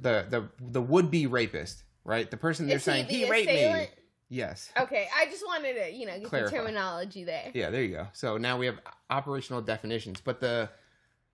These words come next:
Speaker 1: they, those people should definitely have a heavy penalty,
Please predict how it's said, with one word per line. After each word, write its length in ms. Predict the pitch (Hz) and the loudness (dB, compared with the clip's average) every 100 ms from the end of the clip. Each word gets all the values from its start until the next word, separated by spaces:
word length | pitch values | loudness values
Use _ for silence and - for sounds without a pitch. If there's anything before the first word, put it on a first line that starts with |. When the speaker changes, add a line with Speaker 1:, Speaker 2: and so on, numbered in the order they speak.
| _ | _
Speaker 1:
they, 520 | - 135 165 - 127 - - | -4 2 4 2 -6 -16 0
those 220 | 151 185 | 2 2
people 280 | 185 175 156 | 0 -6 -4
should 160 | 143 123 | -2 2
definitely 420 | 143 156 131 135 | 2 0 -2 0
have 240 | 127 107 | 0 0
a 80 | 98 | -2
heavy 280 | 113 131 120 | -2 -2 -2
penalty, 600 | 135 123 110 104 95 | -2 -2 -4 -6 -8